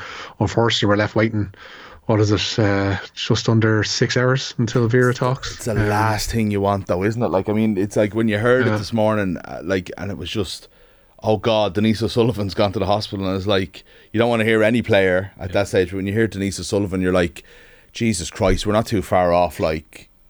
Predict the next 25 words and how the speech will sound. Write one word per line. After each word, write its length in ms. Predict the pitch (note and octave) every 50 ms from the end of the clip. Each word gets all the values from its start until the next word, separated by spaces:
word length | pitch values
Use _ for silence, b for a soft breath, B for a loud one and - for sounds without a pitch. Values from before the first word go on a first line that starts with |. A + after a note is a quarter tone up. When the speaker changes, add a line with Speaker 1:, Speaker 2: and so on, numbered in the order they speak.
| _ _ _
Speaker 2:
Roy 200 | - G2+ F#2+ F#2
Keane 400 | F2+ - G#2 G2 G#2 A2 A2 G#2+
in 80 | G2+ G2
that, 180 | G2 F#2+ E2
le-, 160 | F#2+ G2 G2+
you 140 | F#2+ A2+ A2+
know, 100 | A2 G#2+
before 320 | G2+ G2+ G2 - A2+ G#2+ G#2
the 80 | G#2
World 240 | F#2+ G2+ G#2 G2+ F#2+
Cup 340 | - A#2 A2 G2+ - - - B B B B B B
in 140 | - G#2 G2
this 220 | F#2 G#2 F#2+ -
regard, 320 | G#2+ F#2+ G2 F#2+ F#2+ F#2+ E2+
like, 200 | E2+ E2 - -
you 60 | G#2+
know, 120 | G2+ G2+ F#2+
and 60 | F#2
you're 80 | F2+ F2+
just 240 | G2+ G#2 - - -
like, 180 | - - -
"Jesus 640 | - - - - - - B2 B2 - - - - -
Christ, 540 | - - - - - D2+ E2+ F2 D#2 - -
of 120 | D2 -
all 540 | - B1+ E2 G#2+ G#2 G#2 G#2 G2+ F#2+ F2 E2+